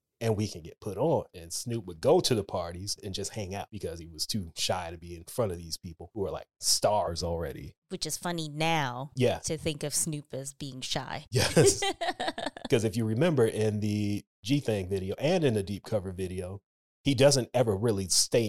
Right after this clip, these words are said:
Speaker 1: in the camera. Like,
Speaker 2: Mm-hmm.
Speaker 1: he'll look at it and then bow his head.
Speaker 2: <laughs>
Speaker 1: But anyway, they're having one of these parties. Snoop isn't there. Music is playing. They're drinking. They're having a good time. The music goes off.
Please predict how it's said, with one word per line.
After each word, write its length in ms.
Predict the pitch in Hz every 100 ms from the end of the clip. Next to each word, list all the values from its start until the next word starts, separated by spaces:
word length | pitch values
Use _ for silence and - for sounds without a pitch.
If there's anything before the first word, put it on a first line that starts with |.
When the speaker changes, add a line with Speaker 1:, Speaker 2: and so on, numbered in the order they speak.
| 101
Speaker 1:
in 160 | 104
the 60 | 92
camera. 320 | - 113 98 - _ 92
Like, 220 | 101 98
Speaker 2:
Mm-hmm. 20 | 131
Speaker 1:
he'll 220 | 110 113
look 180 | 151 151
at 180 | 127
it 100 | 107
and 100 | 107
then 160 | 110 95
bow 280 | 98 98 95
his 120 | 92
head. 280 | 104 92 - -
Speaker 2:
<laughs> 0 | 226 - 240 247 - - - - - _ _ _ _
Speaker 1:
But 120 | 117
anyway, 640 | - 175 143 104 82 80 113
they're 100 | 107 101
having 280 | 117 123
one 140 | 120 117
of 40 |
these 140 | 110 107
parties. 680 | - 92 90 92 - - - _ _ _
Snoop 360 | - - 117 110
isn't 260 | 101 98 -
there. 300 | 64 - - -
Music 380 | 117 127 131 123
is 80 | -
playing. 540 | 113 107 104 107 101 123
They're 100 | 110
drinking. 300 | 98 98 95
They're 80 |
having 240 | 92 92 92
a 40 |
good 140 | 98 -
time. 280 | 87 87
The 100 | 90
music 300 | 104 117 98
goes 240 | 101 87 85
off. 320 | 143 117